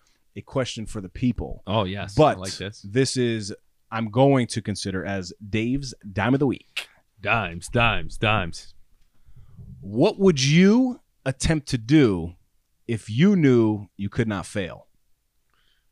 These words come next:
Speaker 1: All right? That's, that's just something that in my head I wanna know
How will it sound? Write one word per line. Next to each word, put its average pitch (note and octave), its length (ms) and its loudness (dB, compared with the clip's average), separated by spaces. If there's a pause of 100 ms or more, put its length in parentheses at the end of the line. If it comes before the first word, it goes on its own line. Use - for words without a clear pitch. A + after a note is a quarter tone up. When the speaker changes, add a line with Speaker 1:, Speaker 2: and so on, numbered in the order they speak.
(920)
Speaker 1:
All F#2+ 60 -6
right? C3+ 160 -2 (140)
That's, A#2+ 320 -2
that's B2+ 260 2
just D3 180 2
something D3 360 2
that B2+ 180 2
in B2 100 0
my D3+ 240 2
head C#3 360 4
I A#2+ 120 4
wanna C3+ 280 4
know A#2+ 500 2